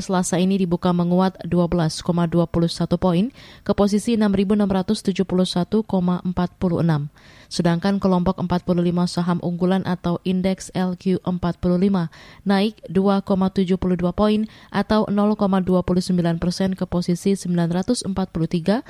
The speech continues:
koma empat puluh sembilan. Sementara itu, harga emas logam mulia milik P T Aneka Tambang hari ini berada sembilan ratus enam puluh satu ribu per gram, turun dua ribu dibandingkan hari sebelumnya. Sementara harga buyback atau harga yang digunakan ketika menjual emas kembali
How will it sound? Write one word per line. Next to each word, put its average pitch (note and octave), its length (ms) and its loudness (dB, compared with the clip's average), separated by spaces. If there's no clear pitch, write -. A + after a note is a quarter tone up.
koma G3 400 2
empat F3 320 -4
puluh D#3+ 160 -2
sembilan. E3+ 480 2
Sementara G3+ 400 2
itu, G3+ 160 0
harga G3 320 2
emas F#3+ 240 -2
logam F#3+ 240 2
mulia G3 320 2
milik F#3 240 -2
P F#3 160 -2
T G3 160 -4
Aneka F3+ 320 -2
Tambang F3+ 480 0
hari E3+ 240 0
ini F#3 80 2
berada F3+ 480 0
sembilan G3 400 0
ratus G3 240 -4
enam G3+ 240 0
puluh G3 80 0
satu F#3+ 400 0
ribu E3+ 400 0
per F3+ 240 -2
gram, D#3 320 0
turun F#3 240 4
dua E3+ 240 4
ribu F3 160 0
dibandingkan E3 720 0
hari E3 480 0
sebelumnya. D#3 560 0
Sementara A3+ 400 2
harga G#3 480 2
buyback F3+ 480 0
atau F3+ 320 0
harga F#3+ 320 0
yang F#3 160 2
digunakan E3+ 480 0
ketika F3 320 -2
menjual E3+ 400 0
emas F3+ 320 -2
kembali F#3 400 2